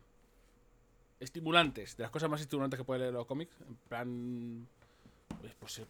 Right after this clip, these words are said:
los X-Men hacen lo mismo, los no sé quién hacen lo mismo, pues esto era como darle varias vueltas a,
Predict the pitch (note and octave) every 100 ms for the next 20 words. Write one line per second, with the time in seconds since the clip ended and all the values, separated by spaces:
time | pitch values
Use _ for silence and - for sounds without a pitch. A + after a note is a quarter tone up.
0 | - A2+ A2 A#2+ A#2 A#2 A2 A#2 B2+ C3+
1 | C3+ C3 A#2 G#2+ A2 A2 A#2+ A2+ A#2+ B2
2 | B2+ B2+ F#2 A#2 - A#2+ C3 C3 B2+ B2
3 | B2 B2+ A#2+ - - - - C3 C3+ C#3
4 | C3+ B2+ A#2 B2+ B2 B2+ A2+ G2+